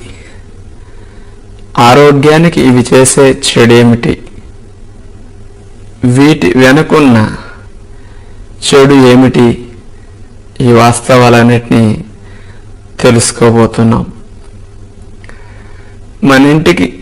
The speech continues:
ఏ చుట్టం ముందొచ్చినా కాఫీ, టీలతో స్వాగతం పలుకుతాం. భోజనం అంటే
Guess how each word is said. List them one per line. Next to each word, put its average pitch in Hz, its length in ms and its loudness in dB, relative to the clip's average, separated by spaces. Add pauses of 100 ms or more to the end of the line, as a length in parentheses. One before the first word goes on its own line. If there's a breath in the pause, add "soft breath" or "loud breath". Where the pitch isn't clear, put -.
ఏ 143 120 4
చుట్టం 147 560 0
ముందొచ్చినా 135 760 2 (3000 loud breath)
కాఫీ, 120 440 0
టీలతో 120 460 0
స్వాగతం 117 600 0
పలుకుతాం. 113 600 -2 (1700 loud breath)
భోజనం 131 560 2
అంటే 147 540 0